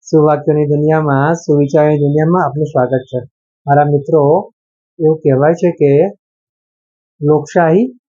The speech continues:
લોકોથી જ અસ્તિત્વમાં આવે છે, લોકોથી જ બને છે. મારા મિત્રો, આવી જ કંઈક વાતને શ્રી વુડ્રો વિલ્સન સાહેબે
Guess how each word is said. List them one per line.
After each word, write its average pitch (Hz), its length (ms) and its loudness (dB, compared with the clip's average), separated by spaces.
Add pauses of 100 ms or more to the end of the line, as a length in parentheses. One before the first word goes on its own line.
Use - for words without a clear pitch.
(120)
લોકોથી 156 560 -2
જ 240 60 -8 (680)
અસ્તિત્વમાં 160 680 0
આવે 139 200 2
છે, 139 140 -4
લોકોથી 156 520 -2
જ 202 80 -10 (100)
બને 139 260 0
છે. 123 160 -4 (1040)
મારા 156 220 0
મિત્રો, 170 320 0
આવી 151 220 0
જ 180 100 -6
કંઈક 196 180 0
વાતને 147 640 -2 (440)
શ્રી - 200 -2
વુડ્રો 156 320 2
વિલ્સન 160 300 0
સાહેબે 160 320 0